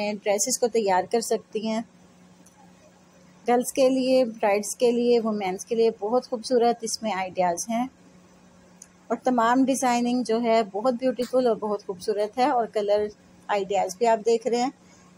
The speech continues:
ये डिज़ाइनिंग मुझे बहुत खूबसूरत लगी, इसलिए मैं आपके लिए लेकर आई हूँ। उस डिज़ाइनिंग को ज़रूर, ज़रूर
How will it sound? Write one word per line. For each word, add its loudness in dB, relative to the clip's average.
ये 4
डिज़ाइनिंग 2
मुझे 0
बहुत -2
खूबसूरत -2
लगी, 2
इसलिए 0
मैं -4
आपके -4
लिए 2
लेकर 0
आई 2
हूँ। 0
उस -2
डिज़ाइनिंग -4
को -2
ज़रूर, 0
ज़रूर 0